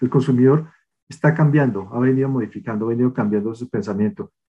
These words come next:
Cada vez es mucho más, eh, una actitud positiva y una sensibilidad hacia los temas de, eh, ambientales. Eso generaría, pues, obviamente, compañías que tengan,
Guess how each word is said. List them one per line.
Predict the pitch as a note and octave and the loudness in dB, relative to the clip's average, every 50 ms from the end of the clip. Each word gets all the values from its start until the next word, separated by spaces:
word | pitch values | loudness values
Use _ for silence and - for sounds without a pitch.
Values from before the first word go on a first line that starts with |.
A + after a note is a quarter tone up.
| _ _ - | _ _ 2
Cada | - B2+ B2+ | 4 6 8
vez | C3 C3+ C3 C3+ | 8 8 6 6
es | C#3 C3 | 6 4
mucho | C3 C3+ C3 - - C3 | 4 2 2 2 2 4
más, | B2+ B2+ B2 B2 B2 B2 - - - | 4 6 6 6 4 2 0 -4 -8
eh, | - A#2+ A2+ A2 A2 G#2+ G#2 G2+ G2 F#2+ F2+ F2+ F2+ E2 - - - _ _ _ _ _ _ _ _ _ _ _ _ _ _ - G#2 G2+ F#2+ - | -4 -4 -2 0 0 0 0 0 -2 -2 -4 -6 -8 -10 -14 -16 -20 _ _ _ _ _ _ _ _ _ _ _ _ _ _ -10 -10 -10 -8 -6
una | - B2 A#2 B2+ | -4 -2 0 0
actitud | C3 C3 - - - - - E3+ D#3 D#3 - | 0 0 0 -2 -2 2 4 4 4 4 4
positiva | - B2 - A#2+ G2+ - - A#2 G#2+ G#2+ A2 A2 G#2+ | 2 -2 -2 -2 -4 -4 -2 0 0 0 0 0 -2
y | |
una | G#2+ G#2+ A2+ A#2+ B2+ B2 C3 C#3+ | -2 -2 0 2 2 2 2 0
sensibilidad | C#3+ - C#3 A#2+ - - B2 G#2+ G#2 G2+ G2 G#2 A2 A#2 A#2+ - - _ _ _ _ _ | 0 -2 -2 -2 -2 -2 -4 -2 -2 -2 -4 -4 -4 -4 -6 -8 -12 _ _ _ _ _
hacia | - - - A2+ | -10 -6 -4 -2
los | G2 G2+ - - | -2 -2 -2 -2
temas | - G2 G2+ G#2+ G#2 | -2 -2 0 0 0
de, | A#2 | -2
eh, | G#2+ - - G#2 G2 - | -2 -4 -4 -8 -6 -4
ambientales. | G2+ G#2 G2+ G2 F#2+ F#2+ F#2 F2+ - - G2 F#2+ F#2 F2 E2 - _ _ _ _ _ _ | -4 -2 -2 0 0 -2 -2 -2 -2 -2 -2 -2 -2 -4 -6 -10 _ _ _ _ _ _
Eso | - C#3 C3 B2+ D#3+ E3 | 4 6 6 6 6 6
generaría, | D#3+ E3+ D3 B2 A#2 G#2+ A2 G2+ G2+ A2 A#2 A2 | 6 6 6 4 4 4 2 2 2 2 0 2
pues, | - C3+ B2+ C#3+ | 0 0 2 2
obviamente, | C3+ B2+ B2+ B2+ B2 - C3+ B2+ | 2 4 4 2 0 0 -4 -6
compañías | - C3 B2 G#2 - G#2+ G#2 A2 A#2+ A#2+ B2 | -4 -4 -6 -4 -4 -6 -4 -2 -2 -2 -2
que | - D#3 D#3 | -2 -4 -2
tengan, | - C#3+ C3 A2+ G2+ G2+ G2 G2 - | 0 2 2 2 0 -4 -6 -8 -10